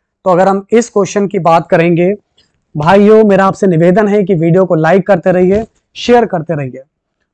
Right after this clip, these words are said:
दो सौ बानवे, याद रखना दोस्तों, दो सौ बानवे जो थे प्रांतों के प्रतिनिधि थे, दो सौ बानवे जो थे दोस्तों प्रांतों के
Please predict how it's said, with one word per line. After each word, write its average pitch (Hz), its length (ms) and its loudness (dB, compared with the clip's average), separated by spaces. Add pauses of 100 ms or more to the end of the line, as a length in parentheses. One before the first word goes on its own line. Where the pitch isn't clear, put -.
दो 180 180 -2
सौ 247 200 -2
बानवे, 185 500 0 (280)
याद 180 340 -2
रखना 196 260 -2
दोस्तों, 185 420 -4 (400)
दो 170 240 0
सौ 254 200 -2
बानवे 202 460 2
जो 208 140 0
थे 240 160 -2
प्रांतों 185 540 -2
के 226 160 0
प्रतिनिधि 170 560 -2
थे, 165 140 -20 (960)
दो 165 200 -2
सौ 262 200 -2
बानवे 202 400 0
जो 196 120 -2
थे 220 160 -6
दोस्तों 202 320 -4
प्रांतों 185 580 -4
के 196 240 -2